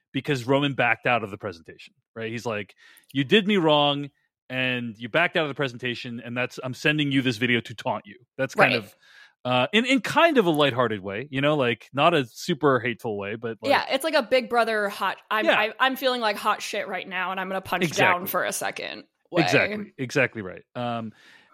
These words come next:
Speaker 1: a-, and then, uh, Roman plays it, and I love Kieran Culkin's performance.
Speaker 2: Mm.
Speaker 1: Uh, he does this, he has this, like, nervous tick when he, like, p-, where he puts his finger into his mouth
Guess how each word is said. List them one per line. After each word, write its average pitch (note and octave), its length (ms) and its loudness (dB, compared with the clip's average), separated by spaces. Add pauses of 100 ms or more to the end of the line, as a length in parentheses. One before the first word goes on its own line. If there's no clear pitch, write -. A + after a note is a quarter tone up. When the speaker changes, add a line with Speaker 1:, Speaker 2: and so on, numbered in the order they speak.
(100)
Speaker 1:
a-, D#3+ 160 -8
and F3 160 0
then, F3+ 460 0 (460)
uh, D3+ 200 2
Roman G3+ 320 4
plays F3 340 2
it, C#3 120 0
and C#3+ 80 0
I D3+ 80 4
love E3 760 4 (280)
Kieran E3 260 4
Culkin's D3 480 2
performance. C3+ 800 -2 (240)
Speaker 2:
Mm. G#3 220 0
Speaker 1:
Uh, B2+ 280 -2
he D#3+ 120 -6
does F#3 180 6
this, G#3 160 -2 (100)
he F3+ 120 4
has G3+ 100 8
this, G#3 160 -2
like, D3+ 160 4
nervous D3+ 360 2
tick F3 300 0
when C#3 140 -2
he, C#3 80 2
like, A#2+ 220 -2
p-, - 100 -18
where C#3 140 4
he C3 80 2
puts - 180 -4
his - 140 -12
finger C3+ 280 0
into C3 140 -2
his G#2 160 -2
mouth A2+ 460 0